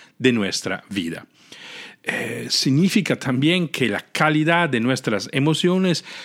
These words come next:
eh, es la calidad de nuestra vida. La calidad de nuestra vida re-, depende realmente de la calidad de nuestras emociones. Imagínate si pasas la mayoría de tu día,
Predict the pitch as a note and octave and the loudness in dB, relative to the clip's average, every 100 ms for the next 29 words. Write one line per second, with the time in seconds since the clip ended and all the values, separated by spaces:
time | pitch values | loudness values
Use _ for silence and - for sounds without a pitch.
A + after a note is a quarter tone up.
0 | - - - G#2+ G2+ - D#3+ F#3+ - - | -18 -14 -8 -6 -6 -2 2 2 2 -2
1 | B2 A2+ - A#2+ A2 G#2 G#2 G2+ F#2+ - | -2 -2 2 2 4 2 2 -2 -4 -2
2 | G2 F2 E2+ F2+ F2+ C3 C3 D3+ D3 C#3+ | -2 -2 -4 -4 0 2 4 4 2 0
3 | D3+ D#3+ C3 G#2 C3+ A2+ B2+ A#2+ B2 F3 | 2 2 0 -2 -2 0 0 0 0 2
4 | F#3 E3 - - B2 C3 B2+ D#3 G3 G3+ | 4 2 0 0 2 4 4 4 4 2
5 | - E3+ E3 - - - G#2+ C3 D3+ D3+ | 2 0 0 -12 -18 -12 0 4 4 0
6 | A#2 A2 A#2+ C3+ C3+ - A#2+ A2+ A2 A2+ | -2 0 0 -2 -4 -4 0 2 2 2
7 | G2+ - F#2 F#2 - F2 F2 G2+ A2+ C3+ | -2 -2 -4 -2 -2 -4 -6 0 2 2
8 | C3+ G3+ F#3+ F3 E3 D3+ - - - C3 | 0 0 2 2 0 -2 -12 -10 -2 -2
9 | A#2 - C3 B2+ - D3 C#3 - A#2+ G#2 | -2 0 0 0 0 0 0 -2 -2 0
10 | G#2+ G#2 G#2+ C3+ B2 G2+ F2+ F2+ E2 B2 | 2 4 4 4 2 0 -2 -6 -2 2
11 | C#3+ C3+ A#2+ | 4 4 2